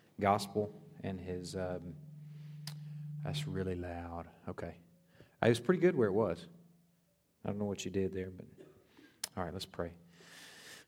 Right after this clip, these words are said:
<clears throat> God, thank you for the time we have, have together tonight. What a delightful, marvelous story of, uh, both judgment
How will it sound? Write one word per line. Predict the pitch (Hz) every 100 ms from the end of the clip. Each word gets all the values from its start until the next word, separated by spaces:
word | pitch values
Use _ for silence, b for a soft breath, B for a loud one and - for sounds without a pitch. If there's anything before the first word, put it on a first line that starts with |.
| _
<clears throat> | - 196 - - B B B -
God, | 110
thank | - 123 113
you | -
for | - 110 98
the |
time | - 101 101
we | 98
have, | 104 98 95 -
have | 107 101
together | 104 98
tonight. | 92 - 95 107 113 - B B
What | - 104
a | 101
delightful, | 82 95 98 104 110 - 87 85 -
marvelous | 98 98 104 95 90
story | - - - 104 104 98 98
of, | 92 90 -
uh, | 82 - - - _ b b b b b b b b b - _ -
both | 101 95 -
judgment | - 107 110 117 120